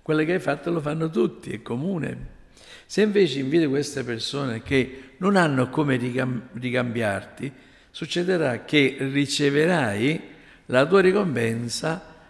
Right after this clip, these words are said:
alla risurrezione dei giusti. Cioè sarai ricambiato in un modo anche più abbondante, ecco, più pieno, da quelle che è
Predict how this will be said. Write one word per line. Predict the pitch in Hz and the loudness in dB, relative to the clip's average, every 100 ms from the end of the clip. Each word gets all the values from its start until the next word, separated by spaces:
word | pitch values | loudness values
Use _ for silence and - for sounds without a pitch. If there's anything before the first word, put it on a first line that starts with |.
| - | -2
alla | 135 131 131 | 2 4 2
risurrezione | 147 - 190 208 - - 92 104 123 - - - | 0 -4 -2 -2 -4 -6 -4 -4 -4 -6 -12 -20
dei | - 117 110 104 | -6 -2 -2 -2
giusti. | 120 120 - - 87 87 - - _ _ _ _ _ _ _ _ _ _ _ _ _ _ _ | -4 -2 -4 -6 -10 -10 -12 -20 _ _ _ _ _ _ _ _ _ _ _ _ _ _ _
Cioè | - 113 | -4 -2
sarai | 104 113 135 131 | 0 0 2 0
ricambiato | 117 147 180 131 90 85 95 - 175 - - - _ - | 0 -4 -4 -4 -8 -8 -8 -6 -6 -8 -20 -20 _ -10
in | 113 | -6
un | 110 | -2
modo | 123 123 | 0 0
anche | 123 117 107 | 0 -2 -6
più | - | -4
abbondante, | 110 104 104 98 120 120 90 90 - | -4 -4 -8 -4 -2 -2 -4 -10 -16
ecco, | - - - - | -18 -20 -20 -16
più | 90 | -14
pieno, | - 135 113 92 90 143 - - - - - | -2 0 0 -2 -8 -8 -8 -14 -20 -20 -18
da | - 107 | -10 -6
quelle | 113 117 113 | -2 -2 -2
che | - 95 | -6 -8
è | 90 113 127 - | -4 -2 -2 -6